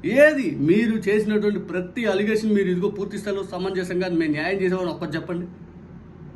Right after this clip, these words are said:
ఎంతసేపు జగన్మోహన్ రెడ్డి గారిని తిట్టడం, జగన్మోహన్ రెడ్డి గారిని పూర్తి స్థాయిలో ఎట్లా పడితే అట్లా మాట్లాడటం. భయం అనే చంద్రబాబు నాయుడు గారు కలిగించింది మీరు చేసిన తప్పుల్ని నాడు జగన్మోహన్ రెడ్డి గారు ఎత్తి చూపిస్తేనే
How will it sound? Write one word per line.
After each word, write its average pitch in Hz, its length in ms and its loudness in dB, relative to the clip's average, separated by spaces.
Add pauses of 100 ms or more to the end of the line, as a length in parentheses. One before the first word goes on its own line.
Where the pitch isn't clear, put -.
(400)
ఎంతసేపు 175 760 6
జగన్మోహన్ 190 440 4
రెడ్డి 170 160 2
గారిని 165 220 2
తిట్టడం, 160 360 -4 (220)
జగన్మోహన్ 165 400 2
రెడ్డి 160 180 -2
గారిని 160 220 -2
పూర్తి 156 240 -6
స్థాయిలో 156 240 -4
ఎట్లా 147 160 -6
పడితే 147 180 -4
అట్లా 139 160 -4
మాట్లాడటం. 120 440 -6 (920)
భయం 196 300 8
అనే 208 120 8
చంద్రబాబు 180 580 4
నాయుడు 160 220 4
గారు 147 180 -4
కలిగించింది 160 560 0
మీరు 165 320 2
చేసిన 170 220 0
తప్పుల్ని 196 640 2
నాడు 170 240 4
జగన్మోహన్ 156 460 2
రెడ్డి 151 160 -2
గారు 143 140 0
ఎత్తి 131 200 -2
చూపిస్తేనే 139 720 -2